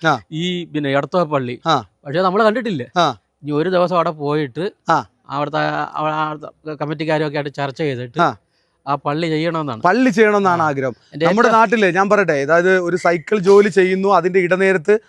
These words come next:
Speaker 1: ഒരു നല്ല സ്മാർട്ട് ഫോൺ പോലും ഇല്ല, മനസ്സിൽ
Speaker 2: ഇല്ല.
Speaker 1: പതിഞ്ഞിട്ടുള്ള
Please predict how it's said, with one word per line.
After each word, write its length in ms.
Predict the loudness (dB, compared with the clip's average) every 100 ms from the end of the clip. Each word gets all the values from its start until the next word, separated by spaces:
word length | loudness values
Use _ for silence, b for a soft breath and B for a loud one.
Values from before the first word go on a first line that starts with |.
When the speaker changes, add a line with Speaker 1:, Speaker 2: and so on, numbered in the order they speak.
| _ -2
Speaker 1:
ഒരു 120 | 2
നല്ല 240 | 2 2
സ്മാർട്ട് 380 | 0 2 2 2
ഫോൺ 260 | 4 2 6
പോലും 260 | 4 4
ഇല്ല, 220 | 2 2 0
മനസ്സിൽ 400 | 0 0 2 0
Speaker 2:
ഇല്ല. 100 | 2
Speaker 1:
പതിഞ്ഞിട്ടുള്ള 800 | 2 2 -2 -2 0 2 4